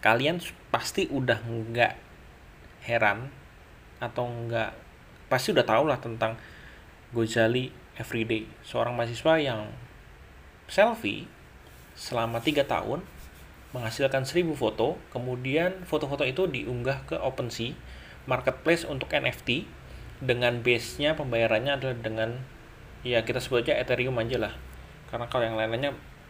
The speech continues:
katanya kurang, kurang, apa ya, kurang di-, kurang dipakai gitu ya. Walaupun tetap ada yang pakai sih.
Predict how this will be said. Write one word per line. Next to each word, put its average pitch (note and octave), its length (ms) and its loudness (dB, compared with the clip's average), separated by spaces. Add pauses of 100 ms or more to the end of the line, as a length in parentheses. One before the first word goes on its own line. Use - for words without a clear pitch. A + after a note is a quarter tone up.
(280)
katanya B2 320 0
kurang, A#2 640 0 (160)
kurang, A#2 640 -2
apa - 160 -10
ya, B2 80 0
kurang A2 320 -4
di-, A2 80 -12 (880)
kurang A#2+ 320 -4 (400)
dipakai A#2+ 640 -2
gitu B2 160 -4
ya. A#2 160 -2 (400)
Walaupun B2 320 0
tetap - 160 -2
ada G#2+ 160 4
yang A2 80 -4
pakai A#2+ 240 -2
sih. A2+ 240 -10